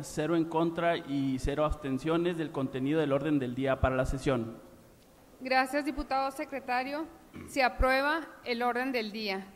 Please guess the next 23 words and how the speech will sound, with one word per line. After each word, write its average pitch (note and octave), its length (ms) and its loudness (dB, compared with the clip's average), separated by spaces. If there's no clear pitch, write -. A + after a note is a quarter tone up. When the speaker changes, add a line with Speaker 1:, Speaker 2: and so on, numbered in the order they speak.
Speaker 2:
Solicito C#4+ 800 -6
al C4 120 -6
primer A#3+ 300 -4
secretario, A#3 560 0
diputado A#3+ 540 0
Jesús B3+ 400 -4
Villarreal A3+ 480 -2
Macías, B3+ 600 -6
verifique B3+ 800 0
si - 140 -4
existe C4+ 640 -4
alguna C#4+ 640 2
objeción B3 760 -2
respecto A#3+ 460 -4
del A3+ 160 -4
contenido A3+ 500 -4
de C4+ 60 0
las B3+ 240 -2
actas A#3+ 340 -2
de B3 80 -2
las G#3+ 140 -4
sesiones A#3 480 -6
celebradas A3 640 -2